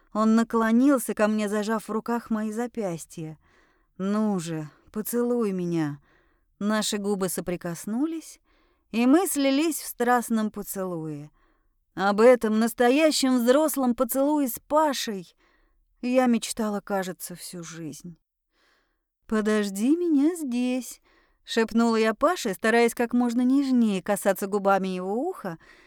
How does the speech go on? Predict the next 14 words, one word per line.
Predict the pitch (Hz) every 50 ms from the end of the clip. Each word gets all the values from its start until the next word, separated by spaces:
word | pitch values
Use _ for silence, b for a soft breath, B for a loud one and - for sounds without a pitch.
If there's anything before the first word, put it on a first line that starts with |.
| b b b b
и | - 302
осторожно | 294 285 - - 262 240 240 285 370 392 339 311 302 285
провела | - 269 254 240 247 240 226 220 220
пальцами | _ 214 220 233 254 226 - - 233 220
по | 214 - 220
его | 208 208 202 196 196
груди. | 190 202 196 196 196 170 156 160 151 143 147 147 _ _ _ _ _ _ _ _ _ _ _ _ _ _
Все-таки | - - - 302 359 - - 320 269 285 285
мне | 262 254 247
все | 226 - - 285
еще | 285 277 240 - - 262
хотелось | - - 226 220 - 226 233 220 220 202 -
в | -
туалет. | - - 214 208 208 196 165 143 143 143 - _